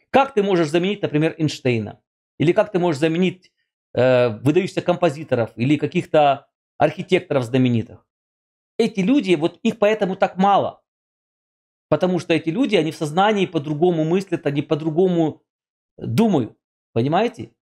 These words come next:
И вот каждая страна должна таких людей, наоборот, поощрять и поднимать их, помогать им. Например, был такой в России Павел Дуров, который создал, э, компанию ВКонтакте, которая, в принципе, была очень успешная компания.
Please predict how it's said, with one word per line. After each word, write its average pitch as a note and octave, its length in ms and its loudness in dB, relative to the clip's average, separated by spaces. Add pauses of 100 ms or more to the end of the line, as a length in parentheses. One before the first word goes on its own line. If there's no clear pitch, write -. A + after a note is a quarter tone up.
(160)
И E3 80 2
вот F#3 180 2
каждая F3+ 360 2
страна G#3 360 0
должна F3+ 360 0
таких F3 340 -6
людей, E3+ 220 2
наоборот, F#3+ 460 0
поощрять E3 680 0
и E3 60 -4
поднимать E3+ 560 -2
их, A#2 100 -14
помогать E3 560 0
им. - 140 -20 (680)
Например, F#3+ 260 2
был G3 180 0
такой F3+ 320 2
в D3+ 60 -2
России E3+ 280 -2
Павел E3+ 340 2
Дуров, B3+ 340 2
который D3+ 280 0
создал, C#3+ 540 -2
э, C3 560 2
компанию D3 400 -2
ВКонтакте, C3+ 540 -4
которая, C3 380 -2
в - 60 -12
принципе, G3 360 -2
была C#3+ 420 2 (180)
очень D#3+ 280 0
успешная D3 560 -2
компания. A2 560 -4